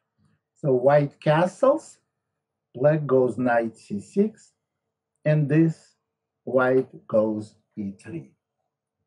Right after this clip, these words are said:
Now, what can I tell you? This position is a very old position, but there are some very fresh and very new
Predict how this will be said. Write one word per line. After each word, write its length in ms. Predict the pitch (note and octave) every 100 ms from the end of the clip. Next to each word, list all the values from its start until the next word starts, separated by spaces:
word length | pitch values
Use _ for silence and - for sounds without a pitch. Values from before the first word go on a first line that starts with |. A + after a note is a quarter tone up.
| _ _ _ _ _ _ -
Now, 280 | D#3 D3+ C#3
what 340 | D3+ A#3 C4+
can 160 | A#3+ A3
I 140 | G3+
tell 280 | F#3+ F3+ D#3+
you? 120 | C3+
This 260 | A#2 D3+ E3
position 640 | D#3+ C3 C#3+ - C#3 C3+
is 220 | B2 A#2
a 60 | G#2+
very 500 | G#2+ C#3+ E3 D#3+ C#3+ -
old 680 | C3 D3 D3 D3 C3 A2+ -
position, 800 | B2 A2+ C#3+ D3 F#3+ F#3+ F#3+ - _ _ _ _ _ _
but 240 | C#3 C#3 A#2
there 260 | D3+ E3
are 440 | D#3+ D3+ D3 C#3 -
some 540 | - D3+ C3+ B2 B2+ - -
very 960 | G#2 A#2 D#3+ F#3 F#3 D#3+ D3+ D3+ D#3+ _ _ _
fresh 720 | _ - D3+ D3+ G3+ - - - _ _ _ -
and 240 | B2+ C3
very 720 | A2 A2+ D3+ D#3+ D3+ D3 D3 D3+ _
new 840 | - C3+ C#3 C#3+ D#3 E3 E3 F3+